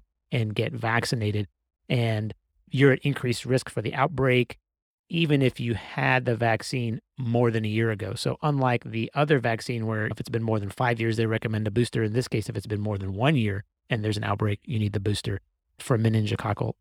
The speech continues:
subgroup B. And that's all detailed there really quite nicely on the C D C page. So I'll make sure to include that in the show notes. And again, emergency department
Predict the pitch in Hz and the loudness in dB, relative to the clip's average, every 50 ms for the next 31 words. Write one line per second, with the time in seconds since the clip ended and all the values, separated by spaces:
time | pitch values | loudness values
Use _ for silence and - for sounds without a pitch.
0 | _ - - - 123 104 104 110 110 131 113 101 113 107 107 107 127 135 - - | _ -8 -2 -2 -2 -2 0 -4 -4 -4 0 0 2 2 2 4 2 2 2 4
1 | 156 127 120 120 101 98 120 117 - - 120 113 107 101 98 107 107 101 98 _ | 4 4 4 4 2 0 -2 -2 0 0 0 0 0 0 0 0 0 0 -2 _
2 | _ _ _ _ _ _ - 127 117 104 101 - _ _ _ - - 147 127 127 | _ _ _ _ _ _ 0 0 2 0 -2 -6 _ _ _ -2 2 2 2 2
3 | - 117 120 110 107 - - 117 107 - 117 110 107 101 - - 117 107 107 101 | 0 -2 -2 0 -2 -2 -2 -4 -4 -6 -6 -6 -6 -6 -6 -6 -6 -4 -4 -4
4 | - 110 104 - - 113 101 98 - - - 107 98 _ _ _ _ _ _ _ | -2 -4 -6 -4 -4 -6 -6 -6 -6 -6 -8 -8 -8 _ _ _ _ _ _ _
5 | - 143 143 139 135 131 - - 147 127 135 127 117 120 - 143 135 120 117 120 | 2 4 4 6 4 4 4 4 2 2 2 0 -2 -2 -2 -2 0 2 2 2
6 | 117 - _ _ - 156 120 117 113 104 92 - - 180 175 175 175 165 160 160 | 2 2 _ _ -4 -4 -4 -4 -6 -8 -8 -6 -2 0 0 2 4 4 4 4
7 | - - - _ _ _ _ _ _ _ - - 131 131 123 120 - - 135 120 | 2 -4 -14 _ _ _ _ _ _ _ -2 0 2 2 0 -2 -4 -6 -6 -8
8 | 101 101 - 139 139 147 170 214 247 190 _ _ _ _ _ _ - 127 113 120 | -8 -2 0 2 2 2 0 -2 -6 -10 _ _ _ _ _ _ -6 -2 2 4
9 | 139 135 123 135 135 - - - 135 127 156 - _ - 123 _ - - 151 143 | 4 4 4 2 0 0 0 -2 -2 -2 -2 -4 _ -6 -6 _ -2 4 4 4
10 | 139 160 131 123 123 127 | 4 4 0 -2 -2 -2